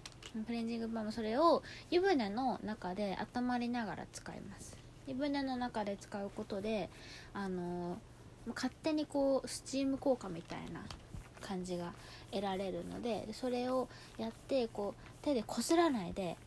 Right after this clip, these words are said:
こう、なんだろう、押し洗いするように優しくなじませて、五分ぐらい、こう、ぼーっと湯船に浸かって、で、それを洗い流して、洗い流すだけでね、本当に肌ツルッ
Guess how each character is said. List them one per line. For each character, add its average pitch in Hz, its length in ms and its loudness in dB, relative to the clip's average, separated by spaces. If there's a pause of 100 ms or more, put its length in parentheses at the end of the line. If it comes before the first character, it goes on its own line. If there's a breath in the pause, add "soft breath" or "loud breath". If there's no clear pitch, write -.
(120)
こ 190 400 0
う、 - 20 -6
な 233 100 -2
ん 233 60 0
だ 165 60 -2
ろ - 120 -4
う、 - 40 0
押 214 120 0
し 294 160 4
洗 294 280 6
い 294 60 4
す 285 140 4
る 285 140 4
よ 285 140 4
う 220 40 0
に 180 200 0
優 214 40 0
し 294 300 0
く 311 140 0
な 277 160 2
じ 277 100 0
ま 277 160 0
せ 220 140 -2
て、 - 80 -2
五 185 140 2
分 302 240 4
ぐ 330 100 6
ら 269 100 4
い、 254 300 4 (960 loud breath)
こ 185 260 0
う、 175 40 -2
ぼ 190 220 0
ー - 20 -4
っ - 20 -6 (100)
と 185 220 -6
湯 202 140 -2
船 175 240 -2
に 170 240 -8
浸 - 160 -12
か 233 80 -4
っ 233 40 -6
て、 247 400 2 (720)
で、 285 200 0
そ 247 120 -2
れ 226 120 0
を 208 200 0
洗 202 240 -2
い 202 140 -4
流 196 60 -4 (300)
し - 160 -10
て、 208 220 -2 (320 loud breath)
洗 269 180 4
い 427 80 6
流 440 300 6
す 302 100 4
だ 208 140 4
け 208 160 0
で 185 100 0
ね、 180 80 2
本 226 340 2
当 392 100 4
に 381 100 6
肌 359 260 8
ツ - 180 0
ル 226 120 6
ッ - 40 -10